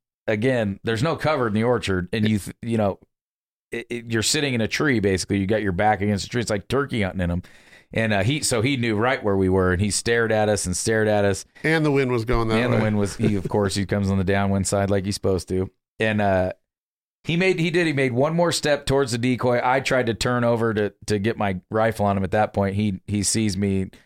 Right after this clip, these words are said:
Speaker 2: spins right around, doesn't give, even give me one second, you know, just spins and takes off. And runs out to, what, ninety-five, hundred yards maybe before he stopped the second time, but in the orchard. So you got a tree trunk,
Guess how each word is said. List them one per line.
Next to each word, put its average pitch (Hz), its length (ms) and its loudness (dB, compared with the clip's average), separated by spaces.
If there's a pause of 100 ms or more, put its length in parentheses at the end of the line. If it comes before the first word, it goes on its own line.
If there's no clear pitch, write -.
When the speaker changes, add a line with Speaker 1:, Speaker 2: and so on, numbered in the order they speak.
(720)
Speaker 2:
spins 123 420 0
right 127 260 2
around, 113 240 0
doesn't 120 280 0
give, 120 160 -2
even 117 280 -2
give 110 180 -2
me 107 100 0
one 110 240 2
second, 110 440 -2
you 104 80 -2
know, 98 100 0
just 98 200 0
spins 107 340 -2
and 92 120 -4
takes 110 260 0
off. 95 340 2 (1000)
And 120 140 0
runs 127 220 0
out 117 160 2
to, 117 80 0
what, 113 260 2
ninety-five, 117 680 2
hundred 113 240 0
yards 113 320 2
maybe 113 260 0
before 110 300 0
he 110 60 2
stopped 113 340 0
the 107 60 -4
second 113 280 0
time, 113 320 0 (220)
but 117 180 0
in 120 140 0
the 110 140 2
orchard. 104 580 0 (440)
So - 180 -2
you 107 140 0
got 107 280 0 (640)
a 113 100 0
tree 127 300 0
trunk, 107 460 -2